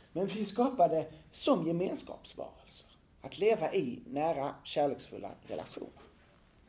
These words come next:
Eh, och, och, eh, om vi då ska vara Guds avbild, om vi ska liksom vara lika honom, så får vi fundera på, vad betyder det då att vara, vara lik, att, vad innebär det? Att, vad, vad, vad innebär livet då? Om, om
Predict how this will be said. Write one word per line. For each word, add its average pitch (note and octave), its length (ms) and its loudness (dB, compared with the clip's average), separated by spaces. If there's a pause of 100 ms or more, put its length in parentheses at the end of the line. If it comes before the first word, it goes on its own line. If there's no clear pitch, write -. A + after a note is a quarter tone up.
(1040)
Eh, F#3 320 12
och, A#3+ 240 12
och, B3 320 12
eh, A#3+ 260 12
om B3 120 12
vi C4 200 12
då C4+ 120 12
ska - 180 12
vara F#3+ 140 12
Guds D#3 260 6
avbild, C#3+ 560 12
om F3 60 8
vi E3+ 80 6
ska C3+ 180 2
liksom A#2+ 200 -2
vara B2 120 6
lika D3 540 4
honom, A2+ 420 4
så G#3 140 0
får A3 60 -2
vi B3 80 0
fundera G#3+ 300 4
på, G#2+ 140 -2 (100)
vad - 140 8
betyder C#3+ 460 0
det C#3 100 0
då C#3+ 100 4
att G2 180 -4
vara, G2+ 140 0 (280)
vara G#2+ 340 2 (180)
lik, C#3 560 -4
att, - 280 -10
vad G3+ 160 4
innebär A#2+ 460 2
det? C3+ 60 6
Att, D#3 180 2
vad, D3+ 140 4 (440)
vad, - 240 4
vad - 100 6
innebär F#3+ 300 8
livet F3+ 420 8
då? D#2 200 4 (260)
Om, F3 200 2
om G3 260 0